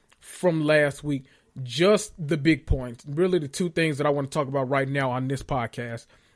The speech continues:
And that is Teresa versus Jackie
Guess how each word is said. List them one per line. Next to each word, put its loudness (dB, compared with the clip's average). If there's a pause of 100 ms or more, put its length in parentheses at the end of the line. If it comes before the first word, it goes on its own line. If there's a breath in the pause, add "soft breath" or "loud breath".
(120)
And -2
that 8
is 2 (1500)
Teresa 2
versus 0
Jackie 4